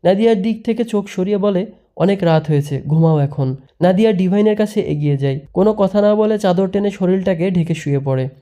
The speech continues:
এসির ঠান্ডা বাতাসে বেশ শীত করে রাতে। উদয় চোখ দুটো বন্ধ করে উপরের দিকে মুখ করে লম্বা একটা শ্বাস টেনে নেয়।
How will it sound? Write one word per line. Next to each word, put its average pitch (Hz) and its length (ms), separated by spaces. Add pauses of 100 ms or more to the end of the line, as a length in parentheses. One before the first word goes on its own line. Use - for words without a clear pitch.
(100)
এসির 196 280
ঠান্ডা 165 300
বাতাসে 190 440
বেশ 185 240
শীত 151 240
করে 143 220
রাতে। 127 340 (220)
উদয় 185 240
চোখ 208 200
দুটো 214 240
বন্ধ 185 340
করে 208 420
উপরের 180 420
দিকে 190 180
মুখ 175 280
করে 190 260
লম্বা 190 380
একটা 202 180
শ্বাস 143 320
টেনে 139 220
নেয়। 131 260